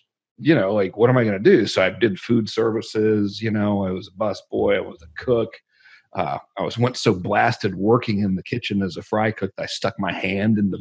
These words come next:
deep fryer to get the French fries out. And strangely, it didn't cause any permanent damage, which is a miracle. I think I was protected by some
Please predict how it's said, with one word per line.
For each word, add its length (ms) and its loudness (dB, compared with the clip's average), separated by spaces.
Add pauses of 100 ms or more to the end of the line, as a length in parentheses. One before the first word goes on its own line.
deep 240 -4
fryer 400 -4
to 80 -2
get 140 -10
the 80 -20
French 260 -6
fries 320 -6
out. 200 -6 (640)
And 160 -2
strangely, 720 4
it 120 -4
didn't 260 4
cause 300 0
any 160 4
permanent 380 0
damage, 280 0
which 180 -10
is 140 -12
a 40 -8
miracle. 680 -2
I 80 -4
think 220 -6
I 80 0
was 160 -4
protected 680 -6
by 140 -2
some 320 -4